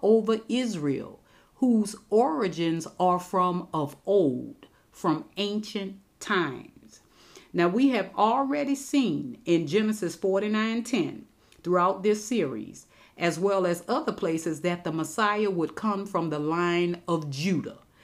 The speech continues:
The land originally given to the tribe of Judah surrounded Jerusalem and included nearby Bethlehem. So I want you to read Joshua, the whole chapter, uh, fifteen, in reference to that.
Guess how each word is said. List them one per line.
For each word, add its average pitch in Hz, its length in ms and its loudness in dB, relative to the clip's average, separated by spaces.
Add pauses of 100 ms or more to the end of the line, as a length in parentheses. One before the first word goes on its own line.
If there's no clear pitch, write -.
(180)
The 165 160 0
land 254 540 2
originally 175 800 0
given 160 540 0
to 185 160 -4
the 143 120 -4
tribe 175 420 0
of 143 140 -2
Judah 175 400 2
surrounded 175 960 2 (260)
Jerusalem 208 920 4
and 185 340 0
included 185 760 4
nearby 180 680 4
Bethlehem. 147 1080 -2 (1000)
So 180 560 4
I 170 80 4
want 220 260 0
you 240 60 -2
to 196 60 2
read 220 320 0
Joshua, 190 580 2
the 165 160 -2
whole 214 260 4
chapter, 190 560 -4
uh, 175 200 -2
fifteen, 190 760 2
in 160 260 0
reference 156 440 -2
to 156 100 -2
that. 135 340 -4